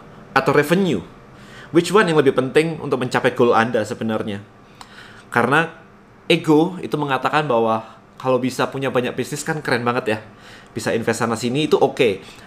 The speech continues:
Cuman memiliki bisnis re-, eh, banyak ya, itu menjadi sesuatu yang, yang menyenangkan gitu. Tetapi memiliki bisnis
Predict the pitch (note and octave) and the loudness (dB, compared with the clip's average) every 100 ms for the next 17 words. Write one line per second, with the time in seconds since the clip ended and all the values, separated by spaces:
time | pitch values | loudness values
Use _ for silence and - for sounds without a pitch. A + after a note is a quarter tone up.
0 | - C3 C#3+ C#3+ C3 B2 A#2+ A#2+ C3+ B2+ | -10 -2 -2 0 -2 -2 -2 -2 -2 -8
1 | - - - - - C#3 - C#3 C3 - | -10 -20 -20 -20 -4 -2 2 2 2 0
2 | B2+ D3+ G3 C#3+ D3 - A2 G#2 - A#2 | 2 2 4 2 0 -2 -4 -4 -6 -6
3 | C#3 A#2 A2 A#2 A2 A#2+ A2 C#3 B2+ A2 | -4 -4 -4 -8 -2 -2 0 0 0 0
4 | G#2 A#2 A#2 A#2+ A#2+ A#2 A#2+ A2+ G#2+ G#2 | -4 -6 -4 -2 -2 -2 -2 -2 -2 -6
5 | - - - - - C3 G#3+ G#3+ D#3+ D#3 | -10 -12 -18 -12 0 2 2 0 0 2
6 | D3+ C#3+ D3 - D3 D3 | 2 2 -2 0 0 0